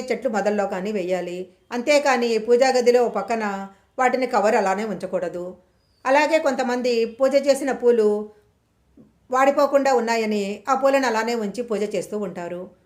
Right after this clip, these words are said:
అలా ఎప్పుడూ చేయకూడదు. ముందు రోజు పూజ చేసిన పూలు తాజాగా ఉన్నా కూడా వాటిని తీసేసి మళ్ళీ కొత్త పూలు పెట్టి పూజ చేయాలి. పూలు ఎక్కువ లేకపోయినట్లయితే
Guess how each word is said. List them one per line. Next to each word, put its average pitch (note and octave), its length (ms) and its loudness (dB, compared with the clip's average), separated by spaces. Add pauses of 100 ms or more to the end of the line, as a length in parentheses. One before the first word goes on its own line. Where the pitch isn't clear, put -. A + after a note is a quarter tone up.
(120)
అలా C4 160 4
ఎప్పుడూ A#3+ 320 4
చేయకూడదు. F#3 600 -2 (380)
ముందు C4 180 -2
రోజు D4 220 6
పూజ B3 200 2
చేసిన A#3 340 0
పూలు G#3+ 380 0 (840)
తాజాగా C#4 420 4
ఉన్నా A#3+ 260 2
కూడా G#3+ 280 0 (120)
వాటిని B3+ 320 -2
తీసేసి A#3 520 -2 (220)
మళ్ళీ C#4 240 0
కొత్త B3 260 -2
పూలు A#3 260 2
పెట్టి A3+ 280 -2
పూజ G3+ 260 -4
చేయాలి. F3+ 520 -6 (600)
పూలు D#4+ 180 4
ఎక్కువ D4+ 220 4
లేకపోయినట్లయితే A#3+ 840 0